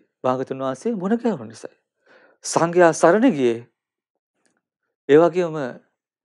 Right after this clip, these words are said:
උතුම් සීලයේ පිහිටියේ. ආප-, මේ බුදුරජාණන් වහන්සේ සරණ ගියේ, ධර්මයේ සරණ ගියේ, සංඝ රත්නයේ සරණ ගියේ. භාගතුන් වහන්සේ මුණ ගැහුණු නිසායි. භාගතුන් වහන්සේ වෙත පැමිණි නිසායි.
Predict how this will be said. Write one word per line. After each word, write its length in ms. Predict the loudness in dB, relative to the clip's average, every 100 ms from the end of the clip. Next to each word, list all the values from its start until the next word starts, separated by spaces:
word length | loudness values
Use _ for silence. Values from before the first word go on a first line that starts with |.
| _ _ _ _
උතුම් 240 | -4 -2 -2
සීලයේ 400 | 0 2 6 6
පිහිටියේ. 520 | 6 2 2 -4 -8 _ _ -12
ආප-, 360 | -10 -4 -6
මේ 380 | -4 -8 -8 -10 _ -20 -16
බුදුරජාණන් 420 | -4 0 0 -2
වහන්සේ 180 | -8 -4
සරණ 240 | -6 -6
ගියේ, 300 | -4 -4 -4 _ _ _ -4
ධර්මයේ 340 | -4 -4 -8
සරණ 300 | -6 -6 -4
ගියේ, 260 | -4 0 0 -4 _ _ -14
සංඝ 320 | -2 -2 2
රත්නයේ 340 | 0 0 -4 -4
සරණ 300 | -4 -4 -10
ගියේ. 260 | -18 -20 _ _ _ _ _ _ _ _ _ _
භාගතුන් 400 | -4 -2 -2 -8 -10
වහන්සේ 400 | -12 -10 -10 -10 _ _
මුණ 240 | -12 -8 -8
ගැහුණු 300 | -8 -12 -16
නිසායි. 280 | -18 -20 _ _ _ _ -4
භාගතුන් 380 | -2 0 -4
වහන්සේ 280 | -8 -10 -6
වෙත 160 | -4 -4 -6 _ _ _ 0
පැමිණි 300 | 2 2 -2
නිසායි. 320 | -4 -8 -12